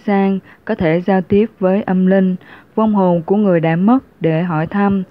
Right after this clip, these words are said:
tìm hiểu thông tin. Người có khả năng như vậy được gọi là nhà ngoại cảm. Họ có thể nghe, thấy được âm linh, vong hồn bằng tâm thức, chứ không phải bằng các giác quan của cơ thể.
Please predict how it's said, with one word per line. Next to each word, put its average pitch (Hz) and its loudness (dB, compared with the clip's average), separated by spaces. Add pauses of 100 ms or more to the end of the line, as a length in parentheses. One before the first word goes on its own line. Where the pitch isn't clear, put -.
(220)
tìm 170 0
hiểu 156 -2
thông 190 -2
tin. 196 2 (640)
Người 196 2
có 247 0
khả 208 0
năng 226 2
như 220 4
vậy 156 -2
được 160 -2
gọi 156 0
là 165 0
nhà 160 -2
ngoại 143 -4
cảm. 151 -2 (1300)
Họ 165 -2
có 240 -4
thể 180 -2
nghe, 202 2 (180)
thấy 190 0
được 185 0
âm 185 2
linh, 190 2 (360)
vong 233 0
hồn 185 0
bằng 170 -2
tâm 196 -4
thức, 269 -2 (340)
chứ 294 -2
không 262 0
phải 202 -2
bằng 175 -2
các 240 0
giác 240 -2
quan 185 0
của 156 0
cơ 190 0
thể. 156 -2